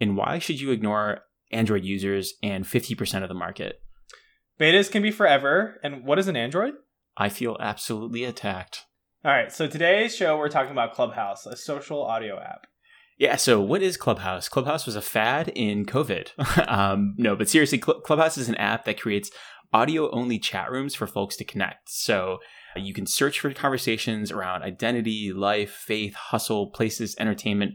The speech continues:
Speaker 1: and much more. The website P C Mag had a really great description of Clubhouse that I loved. And it's, "What if Twitter was a podcast that you lived inside of?"
Speaker 2: Mm.
Speaker 1: And I think <laughs> that's so, so true. It just feels like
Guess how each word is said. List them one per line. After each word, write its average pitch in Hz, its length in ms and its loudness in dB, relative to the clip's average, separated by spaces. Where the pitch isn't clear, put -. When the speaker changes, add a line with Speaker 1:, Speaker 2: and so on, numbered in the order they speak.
Speaker 1:
and 92 160 -6
much 92 260 -4
more. 95 340 -4
The 98 200 0
website 139 440 4
P 147 140 -4
C 143 180 -4
Mag 127 320 -2
had - 160 -4
a 90 80 -6
really 107 340 2
great 101 380 0
description - 460 -4
of 131 80 -8
Clubhouse 135 360 0
that 98 100 -2
I 90 40 -2
loved. 90 400 -4
And 98 400 0
it's, 101 240 -6
"What 107 180 4
if 170 100 -4
Twitter 139 340 2
was 95 160 -4
a 87 40 -12
podcast 107 760 0
that 98 80 -6
you 73 140 -10
lived 92 260 0
inside 87 480 -4
of?" 87 340 -6
Speaker 2:
Mm. - 400 -10
Speaker 1:
And 95 140 0
I 95 80 -2
think 147 240 4
<laughs> - 0 -
that's - 260 0
so, 98 400 0
so 95 300 -4
true. 95 420 -4
It 120 60 2
just 135 180 2
feels 135 240 2
like - 240 -6